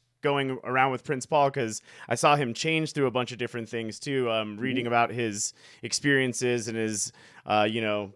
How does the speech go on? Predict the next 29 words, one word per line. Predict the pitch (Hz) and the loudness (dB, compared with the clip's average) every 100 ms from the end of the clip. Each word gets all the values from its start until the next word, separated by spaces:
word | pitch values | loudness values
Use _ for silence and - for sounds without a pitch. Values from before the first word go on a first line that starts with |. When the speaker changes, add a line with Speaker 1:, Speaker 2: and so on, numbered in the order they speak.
| _ | _
Speaker 1:
different | - 147 143 104 | 2 2 2 2
artists | 123 131 127 | 4 4 2
that | 127 | 2
he | |
was | 123 107 | 0 2
working | 113 120 117 120 | 0 0 0 2
with. | 117 | 4
I | 113 | 2
mean, | 107 104 101 101 - _ | 0 0 -2 -6 -12 _
you | 123 | -4
know, | 117 107 | -2 -2
he, | 131 131 | 0 2
Speaker 2:
Oh, | 135 | 4
yeah. | 151 - - | 2 -4 -4
Speaker 1:
he | 175 | 0
went, | 180 147 107 | 4 4 2
he | 131 | 0
went | 165 143 | 0 2
all | 92 123 131 | 2 2 2
the | |
way | 123 110 | 0 0
through | - 127 | 2 4
it. | 113 90 | 4 2
So | 123 | 2
I | 110 | 2
think | 113 131 | 2 0
that's | 113 110 | -2 0
really | 117 107 | -2 -4
cool. | - 127 107 98 | -2 -2 -2 -4